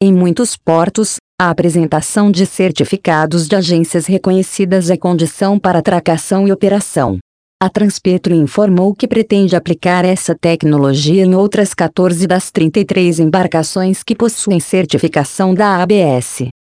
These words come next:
A empresa também estuda expandir o modelo para o restante da frota. Atualmente, os navios certificados pela A B S são obrigados a passar por vistorias a cada dois anos e meio.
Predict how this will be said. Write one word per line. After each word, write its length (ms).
A 120
empresa 560
também 420
estuda 480
expandir 640
o 40
modelo 460
para 220
o 20
restante 540
da 100
frota. 520
Atualmente, 800
os 120
navios 480
certificados 960
pela 220
A 20
B 140
S 440
são 380
obrigados 680
a 80
passar 460
por 120
vistorias 680
a 80
cada 280
dois 320
anos 360
e 60
meio. 400